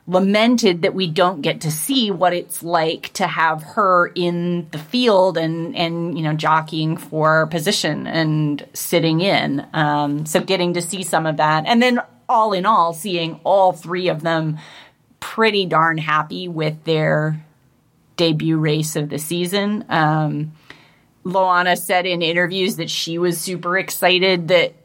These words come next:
to race in, like, a hot climate instead of these cold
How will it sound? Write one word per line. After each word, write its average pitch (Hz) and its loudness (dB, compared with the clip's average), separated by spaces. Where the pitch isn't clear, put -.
to 180 0
race 160 -2
in, 175 -4
like, 156 -2
a 175 2
hot 160 -2
climate 165 0
instead 175 -2
of 165 -2
these 160 -4
cold 175 0